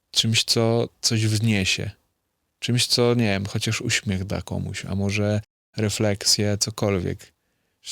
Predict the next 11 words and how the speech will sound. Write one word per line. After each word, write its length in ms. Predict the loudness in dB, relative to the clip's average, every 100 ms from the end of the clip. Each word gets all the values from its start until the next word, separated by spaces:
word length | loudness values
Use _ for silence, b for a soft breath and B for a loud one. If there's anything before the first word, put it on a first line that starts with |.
| -4 0
jest 140 | -2
prezent, 680 | 0 0 0 0 -4 -10 -14 _ _
że 100 | -10
fajnie 340 | -2 0 2
myślę, 320 | 2 -2 -2 -2
że 160 | -2
o 80 | -4
tym 260 | -4 -6 -4
tak 220 | -6 -2
jest 200 | -4 -2
myśleć. 500 | -4 -6 -8 -10